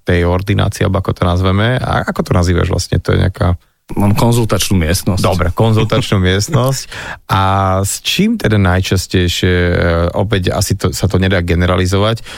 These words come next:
Speaker 2: Mhm.
Speaker 1: ale možno, keď to aj nepovieš v nejakom poradí, alebo že, že s čím tam ľudia chodia?
Speaker 2: Ten základ je asi odcudzenie.
Speaker 1: Mhm.
Speaker 2: A, a to má rôzne podoby. Môže to vyústiť do nevery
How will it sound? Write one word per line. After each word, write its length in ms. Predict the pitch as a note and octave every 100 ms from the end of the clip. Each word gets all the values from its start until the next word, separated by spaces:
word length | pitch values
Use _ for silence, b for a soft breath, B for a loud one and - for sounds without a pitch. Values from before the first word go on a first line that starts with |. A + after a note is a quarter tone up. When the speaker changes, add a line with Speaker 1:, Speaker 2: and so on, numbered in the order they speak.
| A2+
Speaker 2:
Mhm. 60 | G2
Speaker 1:
ale 160 | F2+
možno, 320 | F#2 G2+ G2 F#2+
keď 140 | G2
to 100 | G2
aj 80 | F2+ F2
nepovieš 400 | G2+ F2+ E2+ F2
v 80 |
nejakom 160 | E2+ F2
poradí, 400 | E2+ F2 F#2 F#2 F2
alebo 400 | F2 E2+ F2 F2
že, 240 | F2+ -
že 160 | G2 F2 - - - -
s 100 | -
čím 160 | - A#2
tam 160 | F2+ F2
ľudia 80 |
chodia? 320 | F2 - - -
Speaker 2:
Ten 240 | E3+ D3+
základ 460 | A2 C#3 C#3+ D#3+ C3
je 80 | A#2+
asi 180 | A2+
odcudzenie. 840 | A2 F#2+ - G#2 F#2+ E2+ E2+ G2 D3 - -
Speaker 1:
Mhm. 80 |
Speaker 2:
A, 40 | G2+ G2 G2 G2 G2 G2
a 80 | G#2
to 140 | A2+
má 160 | A#2 A2
rôzne 400 | G#2+ G#2+ G2+ A2+
podoby. 560 | - F2+ F#2+ G#2+ A#2+ - b b b -
Môže 240 | G2 G2+
to 320 | G2 G2+ F#2+
vyústiť 480 | F#2 G#2 G2+ - G#2
do 160 | F#2 G2+
nevery 400 | A#2 A#2+ A#2